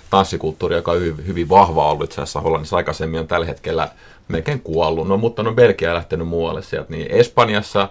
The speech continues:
kulttuurin määrärahat rykii hyvinkin pahasti. Kultakuumeessa puhuttiin siitä aikaisemmin. Sitten meillä on Unkari, joka on tullut hulluksi. Ja sitten meillä on Venäjä tässä naapurissa, johon, niinku, jonka, jonka toimintaa sivusta seuranneena niin, niin, ja ehkä läheltäkin seuranneena, niin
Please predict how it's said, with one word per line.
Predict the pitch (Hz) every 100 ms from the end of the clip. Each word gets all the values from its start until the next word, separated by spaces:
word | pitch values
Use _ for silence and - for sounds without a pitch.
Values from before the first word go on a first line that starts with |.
| - -
kulttuurin | - 101 - 95 92
määrärahat | 87 87 87 87 -
rykii | 95 87 78 80
hyvinkin | 98 101 82 76
pahasti. | 73 87 - 69
Kultakuumeessa | - 82 80 82 78
puhuttiin | - 82 80
siitä | 76 69
aikaisemmin. | 110 82 - 87 85
Sitten | 85 110 98
meillä | 92
on | 76
Unkari, | 110 98 85 82
joka | 80 85
on | 82
tullut | 90 95 107
hulluksi. | 110 71 - - - - - -
Ja |
sitten | 98 113
meillä | 107
on | 110
Venäjä | 127 110
tässä | 95 95
naapurissa, | 107 104 - 80 82 -
johon, | 76 80 80 -
niinku, | 87 85 76 65 82
jonka, | - 90 98
jonka | 95 95
toimintaa | 117 107 92 87 87 - -
sivusta | - 101 90 -
seuranneena | - 87 87 87 85
niin, | 87 85
niin, | 90 80 52 50 - - -
ja | 90 92
ehkä | 87 98
läheltäkin | 104 120 92 87
seuranneena, | 92 92 90 90
niin | 87